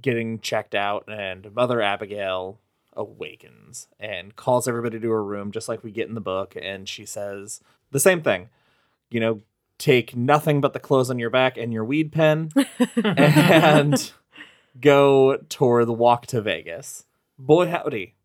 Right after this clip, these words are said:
Speaker 1: do they walk. That walking montage was half the episode,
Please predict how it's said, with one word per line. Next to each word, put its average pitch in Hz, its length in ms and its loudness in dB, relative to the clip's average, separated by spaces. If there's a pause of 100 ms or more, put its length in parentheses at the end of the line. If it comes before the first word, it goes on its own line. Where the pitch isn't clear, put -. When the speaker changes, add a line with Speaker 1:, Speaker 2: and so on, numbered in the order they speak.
(220)
Speaker 1:
do 131 180 -2
they 131 160 2
walk. 110 420 -6 (920)
That 147 260 4
walking 165 380 2
montage 170 580 2 (220)
was 131 380 0
half 117 260 -4
the 104 120 -6
episode, 220 540 -2